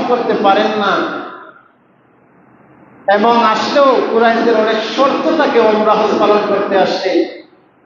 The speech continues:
হুদায়বিয়ার সন্ধি হয়েছিল, বাধাপ্রাপ্ত হয়েছে, পরে উমরাতুল কাজা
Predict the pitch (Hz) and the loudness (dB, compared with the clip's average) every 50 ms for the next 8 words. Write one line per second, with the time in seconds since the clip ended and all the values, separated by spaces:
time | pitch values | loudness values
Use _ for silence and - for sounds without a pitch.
0 | _ - - 202 202 220 220 220 220 214 214 214 202 196 - - 208 208 214 226 | _ -6 -2 0 2 2 2 2 2 2 2 2 2 0 0 0 0 0 0 0
1 | 247 247 226 214 220 208 196 - 208 202 202 196 - 180 190 196 247 240 - 226 | 0 0 0 2 2 2 2 2 2 2 2 4 4 4 2 2 2 0 0 0
2 | 208 - - - - 180 190 196 190 190 - 190 190 - - - - - - - | -2 -2 -2 -2 -2 0 0 2 0 0 0 -2 -4 -4 -4 -6 -8 -10 -14 -18
3 | - - _ _ _ _ _ _ _ _ _ _ _ _ _ _ _ _ _ _ | -20 -20 _ _ _ _ _ _ _ _ _ _ _ _ _ _ _ _ _ _
4 | _ _ _ _ _ - 208 220 214 214 226 254 262 254 254 262 254 247 233 220 | _ _ _ _ _ 0 2 2 4 4 4 4 2 2 2 2 2 2 2 2
5 | 208 202 214 214 214 214 277 285 | 4 4 4 2 2 2 2 0